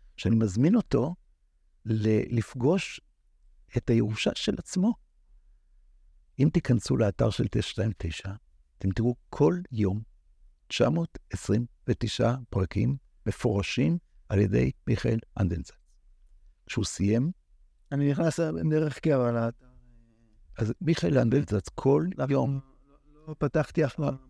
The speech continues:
Speaker 2: שלא, אני אעשה את זה בפעם הבאה שאני
Speaker 1: כי, כי זה שם לא מוכר לך.
Speaker 2: כן.
Speaker 1: זה שם לא
Speaker 2: נכון.
Speaker 1: מוכר. עכשיו, א-, א-, אני לא נותן ציון לטורים שלו, אני רק יכול להגיד שכשסיימנו בפעם הראשונה את
Speaker 2: זאת אומרת, הוא לא רק קרא את כל התנ"ך,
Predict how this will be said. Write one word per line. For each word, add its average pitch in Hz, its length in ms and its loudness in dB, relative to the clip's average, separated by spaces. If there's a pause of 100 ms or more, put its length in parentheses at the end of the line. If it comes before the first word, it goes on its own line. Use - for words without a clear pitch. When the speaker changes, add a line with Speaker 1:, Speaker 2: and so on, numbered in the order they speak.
(160)
Speaker 2:
שלא, 165 300 0
אני 131 160 0
אעשה 143 280 2
את 131 60 2
זה 123 160 0
בפעם 139 320 0
הבאה 139 120 -2
שאני 139 240 0
Speaker 1:
כי, 131 80 -4
כי 147 140 -6
זה 123 80 -2
שם 170 280 0
לא 170 100 4
מוכר 175 300 2
לך. 131 260 -2 (320)
Speaker 2:
כן. 151 140 0
Speaker 1:
זה 113 80 -4
שם 160 200 2
לא 85 60 4
Speaker 2:
נכון. 160 100 2
Speaker 1:
מוכר. 135 320 0 (540)
עכשיו, 147 220 2 (340)
א-, 180 80 -8 (120)
א-, - 80 -4 (100)
אני 131 140 2
לא 196 120 4
נותן - 240 2
ציון 117 440 0
לטורים 104 420 0
שלו, 107 220 -2
אני 110 100 0
רק 143 220 0
יכול 135 200 -2
להגיד 120 320 0
שכשסיימנו 123 800 -2
בפעם 123 360 0
הראשונה 104 480 -4
את 113 40 0
Speaker 2:
זאת 107 80 -2
אומרת, 143 180 0
הוא 151 80 2
לא 160 80 4
רק 190 180 2
קרא 165 380 2
את - 100 -2
כל 151 180 2
התנ"ך, 143 340 -2